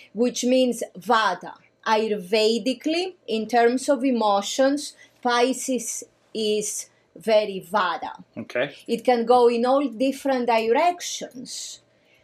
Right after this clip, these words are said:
Speaker 1: So it depends whether it is balanced or out of balance. If it is
Speaker 2: Ah.
Speaker 1: balanced, it flows.
Speaker 2: Okay.
Speaker 1: If it is out of balance, it's all over the place.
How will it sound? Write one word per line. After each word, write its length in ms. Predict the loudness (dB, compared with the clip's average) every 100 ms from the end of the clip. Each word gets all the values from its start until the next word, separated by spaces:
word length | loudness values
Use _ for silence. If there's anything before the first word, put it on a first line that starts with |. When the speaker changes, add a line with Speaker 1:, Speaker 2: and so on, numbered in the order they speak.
| _ _ _ _ -8
Speaker 1:
So 300 | 4 6 6
it 120 | 4
depends 520 | -2 2 4 4 0
whether 400 | 0 2 2 2
it 240 | 0 -2 -4
is 420 | -4 -4 -6 -12 _ _ -6
balanced 880 | -2 0 2 2 2 -2 -8 -14 -18 _ -2
or 240 | 2 2
out 340 | 2 0 0
of 160 | -4 0
balance. 720 | 0 0 -2 -4 -6 -12 -12 -14 -12 0
If 200 | 0 2
it 140 | 0
is 100 | 0
Speaker 2:
Ah. 140 | 0 2
Speaker 1:
balanced, 800 | 2 2 0 0 0 -2 -10
it 240 | -10 -10 -12
flows. 1040 | -6 -2 0 0 -2 -4 -10 -14 -14 -14 -16 -14
Speaker 2:
Okay. 300 | -2 -2 -2 _ _ -4
Speaker 1:
If 280 | 0 0 2
it 140 | 0
is 180 | 0 0
out 320 | 2 4 2
of 180 | 0 -2
balance, 680 | 0 0 -2 -4 -6 -6 -6
it's 180 | -6 0
all 200 | 2 4
over 220 | 4 2 -4
the 120 | -6
place. 600 | -6 -10 -10 -12 -14 -16